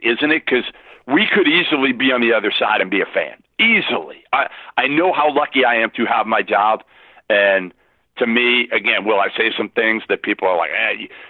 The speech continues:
you, you're, you're like a thirteen-year-old girl, like, you know, you're petty and, and you're not professional," and I get it. I get it, but times have changed,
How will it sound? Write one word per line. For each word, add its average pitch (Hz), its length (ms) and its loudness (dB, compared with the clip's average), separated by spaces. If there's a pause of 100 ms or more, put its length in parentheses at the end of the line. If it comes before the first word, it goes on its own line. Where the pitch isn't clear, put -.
(100)
you, 69 200 -8
you're, 110 240 0
you're 123 140 2
like 127 200 2
a 107 40 -4
thirteen-year-old 113 760 0
girl, 113 480 4
like, 95 280 0 (300)
you 110 100 -4
know, 98 120 2
you're 90 160 0
petty 120 720 2
and, 82 180 -8 (300)
and 107 120 -4
you're 101 100 0
not 113 240 -2
professional," 120 1040 0
and 90 240 -6 (420)
I - 120 0
get 190 300 2
it. - 400 -2
I 160 100 0
get 208 240 2
it, 202 120 0
but 180 160 -2
times 190 300 0
have 214 140 0
changed, 190 640 -2